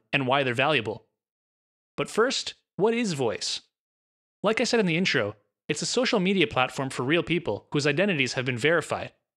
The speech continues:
so you can be sure the people you're interacting with are who they say they are. On top of that, users are rewarded for their engagement, unlike most social media platforms that leech the value created by its users.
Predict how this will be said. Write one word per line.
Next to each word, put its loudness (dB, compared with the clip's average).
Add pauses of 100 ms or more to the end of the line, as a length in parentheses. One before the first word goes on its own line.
(100)
so 0
you 0
can 0
be 2
sure 0
the -2
people -2
you're 2
interacting 0
with -4
are 0
who -6
they -2
say 0
they 0
are. -6 (640)
On 0
top 0
of -6
that, 0 (200)
users 0
are 2
rewarded 2
for -4
their 0
engagement, 0 (280)
unlike 2
most 0
social 0
media 0
platforms -2
that 0
leech -2
the 0
value 2
created -2
by 2
its -4
users. -2